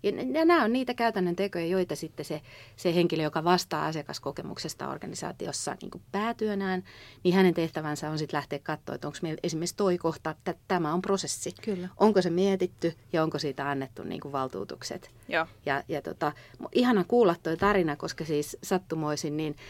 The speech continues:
Speaker 1: käytän itse usein tätä Ritz-Carltonin palveluopasta niin kuin myös sellaisena vinkkinä, että
Speaker 2: Joo.
Speaker 1: lukekaa se, koska tota, siellä on sellainen yksi, yksi lause ylitse muiden, joka on se, että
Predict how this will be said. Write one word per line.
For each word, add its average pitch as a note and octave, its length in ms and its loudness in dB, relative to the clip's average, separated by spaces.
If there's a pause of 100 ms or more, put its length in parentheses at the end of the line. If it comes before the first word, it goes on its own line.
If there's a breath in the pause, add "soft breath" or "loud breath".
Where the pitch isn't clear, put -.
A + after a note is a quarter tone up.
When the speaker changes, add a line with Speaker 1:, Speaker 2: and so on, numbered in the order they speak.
(160 loud breath)
Speaker 1:
käytän E3 300 2
itse D#3 240 4
usein C#3+ 340 -4
tätä D3 200 -4
Ritz-Carltonin D3 720 -4
palveluopasta D3+ 840 0
niin C3 180 -8
kuin C#3 160 -2 (400 loud breath)
myös D3+ 220 2
sellaisena D3 480 0 (100)
vinkkinä, G#3+ 460 4 (120)
että E3 180 0
Speaker 2:
Joo. F#3+ 200 4
Speaker 1:
lukekaa G3 480 4
se, - 240 2 (400 loud breath)
koska E3 300 0
tota, D#3+ 180 0
siellä A3 220 6
on F3+ 60 6
sellainen F3 320 2
yksi, - 180 -4
yksi G#3 220 0
lause D#3 360 0
ylitse D3 280 -8
muiden, C#3+ 380 -4
joka C3 220 -6
on C3 80 -4
se, B2+ 180 -4
että - 140 -12